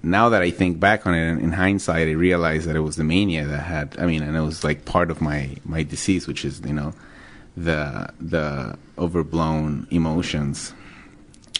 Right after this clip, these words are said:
So I think that was the first time that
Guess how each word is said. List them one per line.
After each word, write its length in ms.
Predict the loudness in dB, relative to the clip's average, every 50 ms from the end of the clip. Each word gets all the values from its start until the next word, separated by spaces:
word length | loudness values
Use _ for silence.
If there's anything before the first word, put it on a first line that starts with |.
| -8
So 140 | -2 0 0
I 40 | 2
think 180 | 4 4 4 6
that 80 | 4
was 100 | 4 2
the 80 | 0 -4
first 400 | -2 0 2 2 2 0 -2 -2
time 320 | -2 -2 0 -2 -4 -6 -10 -18 -20 -20 -20 -20 -20 -18 -4
that 400 | -2 0 0 0 -2 -4 -6 -8